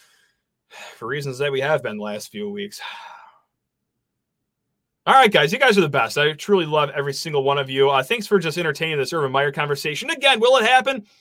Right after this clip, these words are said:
Almost probably not, but yeah, both these sides have to talk to each other just to see what the other one's feeling. And also, also, and this, this might be, just because I'm a skeptic, this also might be getting out there into the media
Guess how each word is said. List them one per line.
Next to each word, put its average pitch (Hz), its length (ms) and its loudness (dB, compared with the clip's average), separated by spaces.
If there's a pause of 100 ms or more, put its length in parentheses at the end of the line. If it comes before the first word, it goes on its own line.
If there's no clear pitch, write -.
(180)
Almost 247 320 4
probably 220 340 4
not, 180 240 6
but 165 160 -4
yeah, 135 240 0 (160)
both 175 220 -2
these 180 160 -6
sides 165 240 -2
have 160 140 -2
to 151 80 -16
talk 147 260 -4
to 147 80 -10
each 139 120 -10
other 151 160 0
just 151 200 -6
to 139 80 -14
see - 160 -8
what 143 120 -4
the 135 100 -2
other 143 120 0
one's 135 160 -6
feeling. 156 380 -6 (320)
And 185 180 -4
also, 262 540 0 (1120)
also, 220 420 -2
and 156 260 -8 (160)
this, 175 220 -4
this 160 240 -10
might 151 220 -6
be, 151 260 -4 (960)
just 226 240 -10 (320)
because 147 280 -8
I'm 143 80 0
a 117 40 -6
skeptic, 196 600 -2 (200)
this 190 260 0
also 226 320 0
might 180 300 0
be 135 320 -2 (440)
getting 170 280 0 (120)
out 143 240 0
there 135 200 0
into 139 260 -6
the 127 80 -16
media 120 580 -6